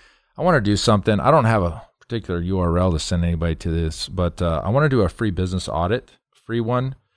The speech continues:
uh, for just the listeners here. I wanna just have a chat. Let's, let's figure out what's holding you guys back, where you feel like your biggest issues are, and let me dive in a little bit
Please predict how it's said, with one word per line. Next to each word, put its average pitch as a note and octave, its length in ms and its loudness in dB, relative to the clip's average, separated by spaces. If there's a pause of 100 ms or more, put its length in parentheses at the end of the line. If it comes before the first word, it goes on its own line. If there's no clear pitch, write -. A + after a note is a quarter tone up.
(460)
uh, F2 200 -4
for F2+ 160 -6
just A2+ 260 0
the A2+ 80 2
listeners F2+ 500 0
here. F2 100 -2
I F2 40 2
wanna D3 240 2
just G#2+ 260 -4
have A2+ 220 -2
a G#2 40 0
chat. - 460 -2
Let's, - 360 -8
let's A#2+ 180 -4
figure C#3 320 4
out A#2 340 4
what's G#2+ 520 0
holding A2+ 360 2
you A2 140 -2
guys A2 160 0
back, F#2 400 -2
where G#2+ 160 2
you B2 160 0
feel A#2+ 240 2
like A2+ 200 2
your G2+ 100 0
biggest G2 280 -2
issues F#2+ 320 -4
are, F#2+ 160 2
and F#2+ 140 2
let A2+ 160 0
me E3 140 2
dive A2 420 2
in F#2 120 2
a G#2 80 2
little A2+ 220 0
bit B2+ 320 0